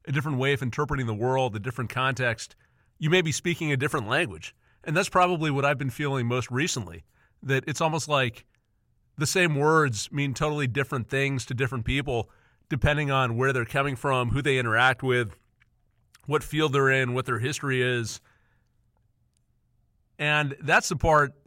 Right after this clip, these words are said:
that is interesting to me. I think it takes a certain amount of awareness of not just the other person,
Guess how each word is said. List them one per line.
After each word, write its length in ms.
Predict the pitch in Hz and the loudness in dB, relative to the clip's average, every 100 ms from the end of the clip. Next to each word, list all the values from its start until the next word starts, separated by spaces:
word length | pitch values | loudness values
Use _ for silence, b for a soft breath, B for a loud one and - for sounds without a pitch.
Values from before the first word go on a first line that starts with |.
| - | -6
that 260 | 127 123 110 _ _ _ _ _ _ _ _ _ _ _ _ _ _ _ - | -2 0 -2 _ _ _ _ _ _ _ _ _ _ _ _ _ _ _ -6
is 340 | 147 143 117 - | -2 -2 -2 -4
interesting 460 | 170 156 147 160 131 | -4 -2 -4 -2 -2
to 40 | |
me. 420 | 113 131 127 98 _ _ - - | -2 -2 -2 -6 _ _ -20 -16
I 140 | - 139 | -10 -6
think 180 | 156 139 | -4 -4
it 120 | 123 | -4
takes 360 | 156 143 - | -2 -2 -4
a 240 | 143 120 110 | -4 -4 -4
certain 260 | - 151 | -4 -2
amount 180 | 139 135 | 0 -2
of 80 | 120 | -2
awareness 640 | 113 120 135 131 107 - - _ _ _ _ - | -4 0 0 0 -2 -8 -14 _ _ _ _ -4
of 400 | 131 113 - - _ | 0 0 -2 -16 _
not 180 | 135 151 | 0 2
just 180 | 147 139 | 2 -2
the 100 | 143 | -2
other 140 | 127 | -2
person, 540 | 113 135 135 - 123 | 0 2 2 0 -4